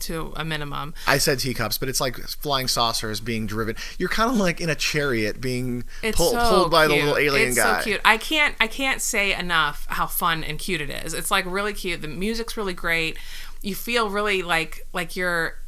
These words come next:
Speaker 1: you're being pulled by an alien in, like, a chariot, like
Speaker 2: The,
Speaker 1: you
Speaker 2: the
Speaker 1: said, but
Speaker 2: little,
Speaker 1: the,
Speaker 2: the little
Speaker 1: but the
Speaker 2: three-eyed aliens from
Speaker 1: alien's,
Speaker 2: Toy
Speaker 1: like,
Speaker 2: Story.
Speaker 1: the alien's, like, in a little teeny tiny spaceship, and at the back of his spaceship has a claw,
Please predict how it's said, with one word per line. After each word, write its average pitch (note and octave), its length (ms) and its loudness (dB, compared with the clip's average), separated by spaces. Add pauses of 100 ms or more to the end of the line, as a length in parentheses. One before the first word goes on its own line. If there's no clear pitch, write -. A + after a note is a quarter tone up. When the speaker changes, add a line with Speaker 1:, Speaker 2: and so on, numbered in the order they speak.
(200)
Speaker 1:
you're G3 160 -2
being B3 220 0
pulled A#3 300 2
by G#3+ 100 2
an G3+ 80 0
alien D3+ 680 -2 (160)
in, E3+ 380 0
like, F3 140 -2
a G#3 60 0
chariot, D#3+ 320 0
like F3 100 0
Speaker 2:
The, F3 60 4
Speaker 1:
you F3+ 60 2
Speaker 2:
the - 80 -2
Speaker 1:
said, F3+ 100 2
but - 80 6
Speaker 2:
little, G#3 240 6
Speaker 1:
the, F3+ 80 6
Speaker 2:
the E3 180 2
little E3+ 220 2
Speaker 1:
but - 100 -2
the D#3+ 60 4
Speaker 2:
three-eyed C#3+ 300 6
aliens B3 340 4
from A3+ 100 0
Speaker 1:
alien's, A3 60 -2
Speaker 2:
Toy - 60 0
Speaker 1:
like, G3 80 4
Speaker 2:
Story. F#3+ 200 -2
Speaker 1:
the G#3 140 0
alien's, A#3+ 240 0
like, A3+ 140 -2
in F#3 60 -2
a F3 80 -2
little A3+ 260 -2
teeny A#3 280 -4
tiny G3 280 -4
spaceship, - 760 -2 (500)
and F3+ 200 -2
at F3+ 100 -6
the F3 80 -4
back F3 260 -2
of G3+ 80 -4
his F#3 120 -4
spaceship E3+ 460 -4
has D3+ 180 -6
a - 20 -4
claw, - 520 -4